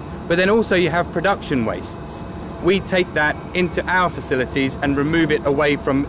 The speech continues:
both incineration or landfill. Once it gets to waste,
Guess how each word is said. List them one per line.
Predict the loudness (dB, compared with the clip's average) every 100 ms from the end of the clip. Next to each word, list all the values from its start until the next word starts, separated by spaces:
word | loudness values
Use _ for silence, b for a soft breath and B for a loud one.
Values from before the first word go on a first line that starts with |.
| 0
both | 0 0
incineration | -2 0 0 2 2 2 -2 -2
or | 0 2
landfill. | 0 -2 -6 -6 -6 -6 -6 -8 -8 -2
Once | -2 0
it | 0 0
gets | -2 -2
to | -4 0
waste, | 2 2 0 -6 -12